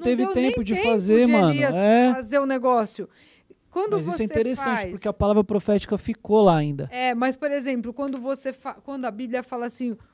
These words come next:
Speaker 2: o... é... hoje mesmo eu li uma, uma, uma passagem que fala assim, o...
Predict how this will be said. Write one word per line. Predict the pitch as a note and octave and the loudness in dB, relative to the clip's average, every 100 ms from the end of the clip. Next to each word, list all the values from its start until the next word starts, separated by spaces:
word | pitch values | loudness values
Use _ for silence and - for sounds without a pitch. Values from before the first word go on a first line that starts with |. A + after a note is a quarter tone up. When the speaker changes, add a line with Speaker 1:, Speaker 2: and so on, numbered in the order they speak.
| _ _ _ | _ _ _
Speaker 2:
o... | - A#3+ - _ _ _ _ _ | -18 -18 -18 _ _ _ _ _
é... | A#3 A3 G#3 G#3 - | -8 -4 -4 -6 -6
hoje | C#4+ E4 C#4+ | -8 -6 -6
mesmo | C#4 B3 B3 | -6 -6 -8
eu | |
li | A#3 A#3 | -8 -6
uma, | A3 G#3 G3 | -6 -6 -8
uma, | - G#3+ G3+ F#3 F3+ G3+ | -10 -10 -8 -10 -12 -8
uma | G3+ G#3 | -6 -6
passagem | G3 G3+ C#4 B3+ B3 A3+ | -8 -4 -4 -2 -6 -8
que | _ _ | _ _
fala | B3+ A#3+ | -8 -8
assim, | A3+ - B3 G#3 - _ _ | -10 -10 -10 -10 -12 _ _
o... | _ | _